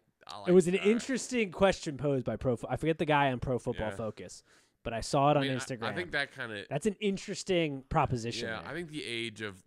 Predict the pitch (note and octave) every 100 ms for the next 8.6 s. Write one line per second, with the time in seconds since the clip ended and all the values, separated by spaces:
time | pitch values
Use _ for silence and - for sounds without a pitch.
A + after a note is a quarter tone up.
0 | D#2 A2 G#2 - - F#2+ G2 G2 G2 G#2
1 | F#2+ A2 G#2 F#2+ D2+ D2+ C#2 C2 B1+ A1+
2 | A1 C#2 E2+ _ _ - - _ - E2
3 | - G#2+ G2+ G2+ F#2+ F#2+ A#2 A#2 - G#2
4 | G2 G2 - D#3 D3+ - D#3 C4 A3+ -
5 | F3+ C3 A#2+ D3 G3 C4 E4+ C#4 - -
6 | D#3+ D3+ C#4 E4+ G3+ F#3+ F#3 D#3 C#3+ A#2+
7 | G#2 B2+ G#2+ G2 E2 C2 C#2+ D2+ - -
8 | E3 A3+ A#3 - F#3 E3+